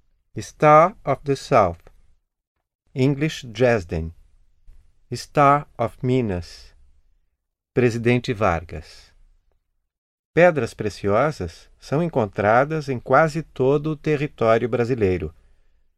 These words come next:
principalmente nos estados de Minas Gerais, Bahia, Ceará, Rio Grande do Sul,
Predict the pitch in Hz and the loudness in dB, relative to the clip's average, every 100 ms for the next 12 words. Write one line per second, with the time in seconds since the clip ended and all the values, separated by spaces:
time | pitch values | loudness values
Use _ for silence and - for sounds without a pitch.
0 | _ 147 185 160 147 123 117 147 151 156 | _ -4 -2 -2 2 2 2 0 -4 -6
1 | 147 156 - 123 101 82 78 - - - | -6 -10 -4 2 2 2 -8 -12 -20 -12
2 | 110 110 127 127 95 101 87 85 110 160 | -6 -2 0 -2 -2 -2 -2 -2 -4 -8
3 | - _ _ _ _ _ _ - 117 131 | -18 _ _ _ _ _ _ -2 2 2
4 | 95 95 113 147 - _ _ _ - - | 2 -4 -6 -10 -14 _ _ _ -12 -2
5 | 165 120 98 101 127 - _ _ _ _ | 2 2 2 2 0 -8 _ _ _ _
6 | - 147 185 120 110 117 107 98 98 - | -6 -2 -2 -2 -4 -4 -6 -10 -12 -4
7 | 131 160 | -2 -2